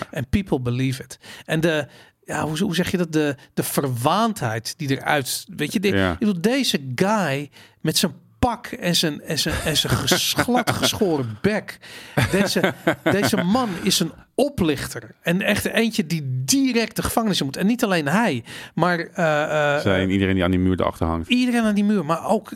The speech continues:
Speaker 1: weet je, in Europa hetzelfde. Weet je, eh, ehm, eh, Lagarde is niet anders dan deze guy.
Speaker 2: Mhm.
Speaker 1: Het zijn oplichters.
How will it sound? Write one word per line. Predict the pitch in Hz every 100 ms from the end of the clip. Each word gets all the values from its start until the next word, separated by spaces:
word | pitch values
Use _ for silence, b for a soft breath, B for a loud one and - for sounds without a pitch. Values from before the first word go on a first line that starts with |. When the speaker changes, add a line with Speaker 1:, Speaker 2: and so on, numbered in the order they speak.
| - _ _
Speaker 1:
weet | 180 175
je, | 220
in | 190
Europa | 190 196 196 180
hetzelfde. | 165 - 247 202 127 131
Weet | 143
je, | 233 208 B B B
eh, | 226 170 165 170 175
ehm, | 165 156 151 175 -
eh, | 160 156 156
Lagarde | 165 160 208 202 -
is | - 180
niet | 180 214 190 -
anders | - 226 156 127 - - b b -
dan | 160 175
deze | 151 196 196 -
guy. | 147 208 233 160
Speaker 2:
Mhm. | 92 87 95
Speaker 1:
Het | -
zijn | - 208 -
oplichters. | 262 262 220 - - 110 -